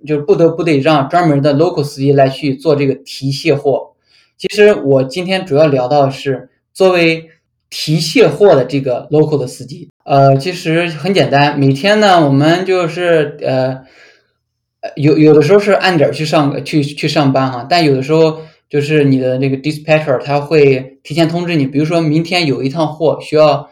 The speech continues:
几点几点需要你去送货。一般有的时候一些超市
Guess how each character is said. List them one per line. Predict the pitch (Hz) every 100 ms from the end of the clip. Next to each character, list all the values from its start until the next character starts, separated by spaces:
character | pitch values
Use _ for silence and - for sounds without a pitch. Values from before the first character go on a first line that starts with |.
| _
几 | -
点 | 160 160 135
几 | 147
点 | 143 -
需 | -
要 | 156
你 | 135
去 | 147 147
送 | 143 196 139
货。 | 151 131 - _ _ _ _ _
一 | 175
般 | 170 170 170
有 | 135
的 | 143
时 | -
候 | 139
一 | 143
些 | 143 151
超 | - 160 165
市 | 160 - 139 -